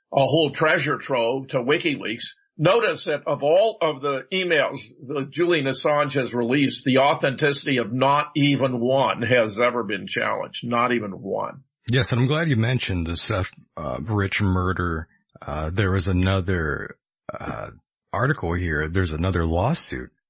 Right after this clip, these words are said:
Speaker 2: against Fox News claiming that they manufactured the, the story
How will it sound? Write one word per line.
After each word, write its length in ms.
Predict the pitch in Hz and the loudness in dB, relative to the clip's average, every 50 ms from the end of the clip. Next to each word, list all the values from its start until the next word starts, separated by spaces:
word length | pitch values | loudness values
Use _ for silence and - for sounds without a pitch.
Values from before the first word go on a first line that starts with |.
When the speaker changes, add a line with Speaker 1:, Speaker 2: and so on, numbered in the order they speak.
| _ _ - | _ _ -6
Speaker 2:
against 500 | - 90 85 107 123 151 147 - - - | -4 -2 0 0 0 0 0 -4 -6 -8
Fox 380 | - - 101 87 87 - - - | -4 -2 -2 -2 -2 -2 -4 -4
News 320 | 90 80 76 73 76 82 | -2 -2 -4 -4 -6 -8
claiming 440 | - - - 113 107 104 98 92 87 | -8 -4 -2 0 0 0 0 0 0
that 180 | 87 82 - | -2 -4 -4
they 220 | - 90 87 87 85 80 - | -4 -4 -2 -2 -4 -2 -2
manufactured 800 | 92 85 82 82 - - 92 92 - - - - 87 80 80 | -2 -2 -2 -4 -2 -2 -2 -2 -2 -4 -4 -4 -4 -6 -4
the, 180 | 85 85 85 82 | -6 -6 -6 -4
the 140 | 85 95 85 | -4 -4 -4
story 640 | - - - - - 107 104 98 92 87 85 80 76 | -4 -4 -4 -4 -2 -2 0 0 0 0 -2 -4 -6